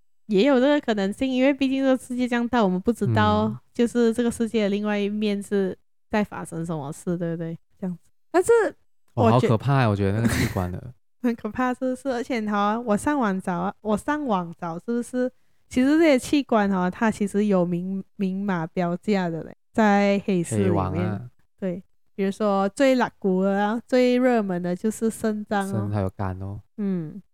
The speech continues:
Speaker 1: 然后肺耶是很贵，但是它不热门，为什么？因为肺很容易就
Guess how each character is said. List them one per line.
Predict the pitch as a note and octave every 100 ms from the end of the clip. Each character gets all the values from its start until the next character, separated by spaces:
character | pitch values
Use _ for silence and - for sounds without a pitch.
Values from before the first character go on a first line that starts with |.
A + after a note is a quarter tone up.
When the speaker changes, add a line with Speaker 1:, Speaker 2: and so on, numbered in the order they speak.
| _
Speaker 1:
然 | A3
后 | C#4+ D#4
肺 | - G4+ F#4+ F#4+
耶 | G4 F4+
是 | - F4
很 | - F#3+ F3+
贵， | - C4 G#3 A3 _
但 | C#4+ C#4+
是 | D#4
它 | C4
不 | A3 C4
热 | B3+ A#3+
门， | G#3+ F3+
为 | A3
什 | B3 F#3+
么？ | F3
因 | G#3+ B3+
为 |
肺 | C4 B3+ A3+
很 | F3+
容 | D#3+ D#3 E3
易 | G#3 G#3+
就 | - G#3 G3 G3 G3